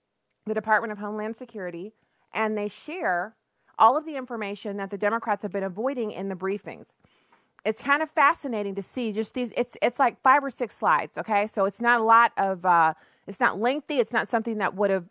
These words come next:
ran against their schedules. They refused to participate because the information doesn't support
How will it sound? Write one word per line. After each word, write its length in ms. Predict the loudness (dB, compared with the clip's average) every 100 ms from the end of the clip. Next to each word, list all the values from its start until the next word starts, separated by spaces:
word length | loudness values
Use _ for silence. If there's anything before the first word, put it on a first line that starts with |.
| -20 -20 _ -12
ran 240 | -2 0
against 300 | 2 -2 -4
their 100 | -6
schedules. 580 | -6 2 2 4 4 4
They 100 | 2
refused 500 | 0 -2 -6 -6 -6 -6
to 100 | -4
participate 680 | -4 -2 -4 -2 -2 0 0 _ _ _
because 300 | -2 2 2
the 120 | 2 -2
information 500 | 0 0 -2 -2 0
doesn't 240 | 0 0
support 420 | -6 -4 0 0